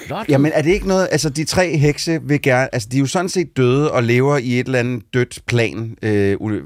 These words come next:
Speaker 2: øh, metaplan, og de vil gerne tilbage og være kød og blod, og det er det, de ligesom skal bruge den der bog med, med øjet, som er fyldt med spells, øh, hekserier,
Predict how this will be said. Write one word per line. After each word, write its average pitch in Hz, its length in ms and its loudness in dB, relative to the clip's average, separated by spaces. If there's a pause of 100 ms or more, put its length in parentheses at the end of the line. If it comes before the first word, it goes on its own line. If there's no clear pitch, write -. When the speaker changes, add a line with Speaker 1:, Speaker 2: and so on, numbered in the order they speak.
(200)
Speaker 2:
øh, 82 560 -8
metaplan, 104 840 0
og 104 180 -2
de 120 100 -4
vil 120 100 0
gerne 135 300 0
tilbage 117 420 -2
og 123 60 -4
være 107 140 -4
kød 123 280 -2
og 123 100 -8
blod, 110 300 -2
og - 160 -10
det 117 80 -2
er 113 100 -4
det, 120 180 -2
de 123 80 -8
ligesom 117 300 -6
skal - 140 -10
bruge 110 320 -4
den 107 140 -6
der 101 160 -4
bog 113 380 -2
med, 90 400 0
med 87 140 -6
øjet, 110 420 2
som 101 220 -8
er 82 60 -10
fyldt 120 200 -6
med 101 140 -6
spells, 143 500 -2 (500)
øh, 107 320 4
hekserier, 135 560 -2